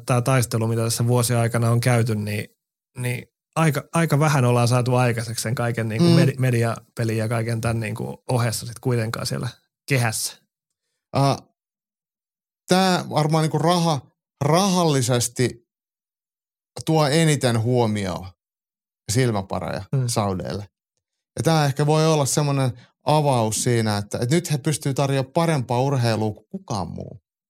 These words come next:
Speaker 2: Heidän jalkapallo on kuitenkin ihan paskaa, vaikka niillä, niillä on se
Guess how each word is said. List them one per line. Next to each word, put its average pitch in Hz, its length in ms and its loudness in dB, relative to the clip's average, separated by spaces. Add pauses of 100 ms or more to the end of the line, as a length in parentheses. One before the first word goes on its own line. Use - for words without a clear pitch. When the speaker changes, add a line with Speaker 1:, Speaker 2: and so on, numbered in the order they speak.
(440)
Speaker 2:
Heidän 170 200 4
jalkapallo 131 500 2
on 110 60 -2
kuitenkin 131 300 -4
ihan 123 140 -4
paskaa, 131 420 -2
vaikka 90 220 -10
niillä, 92 200 -4 (140)
niillä 113 240 -2
on 127 100 -2
se 98 180 -6